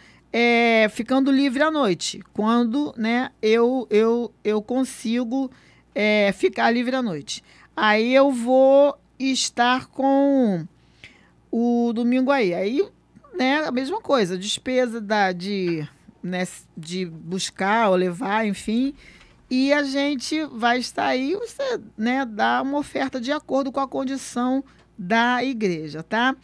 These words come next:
Agora, olha só, eu vou deixar o contato aqui.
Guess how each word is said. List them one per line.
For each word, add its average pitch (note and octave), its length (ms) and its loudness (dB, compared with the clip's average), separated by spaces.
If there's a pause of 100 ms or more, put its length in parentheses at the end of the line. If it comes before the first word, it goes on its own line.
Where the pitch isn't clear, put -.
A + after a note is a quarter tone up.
(320)
Agora, A#3+ 400 2
olha C#4+ 160 2
só, A3+ 420 0 (140)
eu A3 180 4
vou C4 340 4
deixar C4 320 0
o C4 60 0
contato C4 460 -2
aqui. G3 440 -6